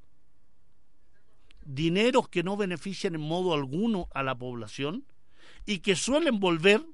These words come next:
a las mismas arcas de donde salen,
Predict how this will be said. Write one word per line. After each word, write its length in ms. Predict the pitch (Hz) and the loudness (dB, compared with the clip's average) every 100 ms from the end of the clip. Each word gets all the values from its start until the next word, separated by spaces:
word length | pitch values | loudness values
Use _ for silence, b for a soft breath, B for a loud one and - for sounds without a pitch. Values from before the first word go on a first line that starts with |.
| - b b | -16 b b
a 120 | - 185 | 0 4
las 200 | 196 165 | 6 6
mismas 580 | 220 339 320 277 202 | 8 8 8 6 6
arcas 480 | 269 294 226 - 151 | 6 6 4 -2 -2
de 120 | 139 | 0
donde 280 | 165 190 175 | 0 2 0
salen, 540 | 147 247 269 160 113 | 2 4 6 4 -2